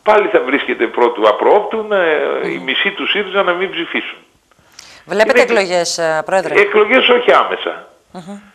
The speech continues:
Speaker 1: Ε, νομίζω ότι πρέπει να γίνει μια οικουμενική κυβέρνηση, αυτή είναι η θέση της Ένωσης Κεντρών, η οποία να προ-, ε, τεχνοκρατών, δεν χρειάζεται να μπουν πολιτικοί μέσα, με οκτώ δέκα άτομα μόνο.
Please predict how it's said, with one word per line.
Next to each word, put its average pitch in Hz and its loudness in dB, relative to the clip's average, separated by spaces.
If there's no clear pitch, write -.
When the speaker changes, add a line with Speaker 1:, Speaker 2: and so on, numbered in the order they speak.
Speaker 1:
Ε, 123 2
νομίζω 185 2
ότι 202 2
πρέπει 185 2
να 180 4
γίνει 165 2
μια 160 2
οικουμενική 123 -2
κυβέρνηση, 120 0
αυτή 113 -4
είναι 127 -4
η - -8
θέση 110 2
της - -10
Ένωσης 98 -2
Κεντρών, 90 -4
η 120 -4
οποία 139 2
να 185 2
προ-, 147 -2
ε, 127 0
τεχνοκρατών, 196 2
δεν 156 4
χρειάζεται 143 2
να 107 2
μπουν 101 -2
πολιτικοί 95 -6
μέσα, 90 0
με 160 0
οκτώ 156 2
δέκα 185 4
άτομα 107 2
μόνο. 87 -6